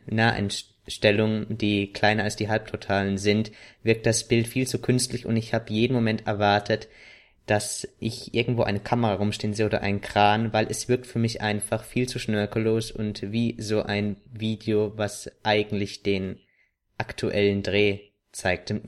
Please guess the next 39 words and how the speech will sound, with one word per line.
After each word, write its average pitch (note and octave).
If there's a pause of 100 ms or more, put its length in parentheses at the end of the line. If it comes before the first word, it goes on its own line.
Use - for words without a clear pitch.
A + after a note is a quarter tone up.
(240)
wie B2+
so B2
Bonusmaterial. G2
Das -
sieht C#3
in A2+
den G#2
weiten A#2+
Einstellungen G#2
zwar G#2
wirklich G#2+
super B2
aus G2
und G#2+
hat A#2
auch A#2
was A2+
von A2
Gemälden, A#2 (720)
weil A2
die G#2+
Bildkomposition G#2
sehr G2+
schön G#2
ist, A#2
aber G#2 (120)
wenn A2
man A2
nah G#2+
ans A2+
Geschehen G#2+
rangeht, G#2
wirkt G#2+
das G#2
Bild G2+
viel A2
zu -
schnörkellos G#2+
und G2